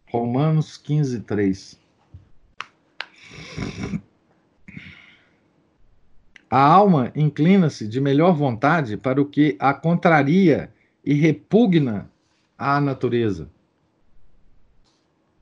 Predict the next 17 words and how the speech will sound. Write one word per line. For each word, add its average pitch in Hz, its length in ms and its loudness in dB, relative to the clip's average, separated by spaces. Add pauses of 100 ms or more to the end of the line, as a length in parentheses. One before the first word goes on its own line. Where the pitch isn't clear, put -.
(1300)
Temos 123 240 -2
vários 131 360 0
exemplos 127 380 -4
de 117 100 -8
santos 143 420 -4
fazendo 113 420 -4
isso, 107 280 -4
né? 120 100 -4 (1600)
Realiza, 170 580 4
então, 160 600 2
o 117 180 -4
agendo 156 680 0 (100)
contra 151 600 -2 (2250)
de 131 140 -2
que 156 160 -2
Santo 170 320 2
Inácio, 156 640 0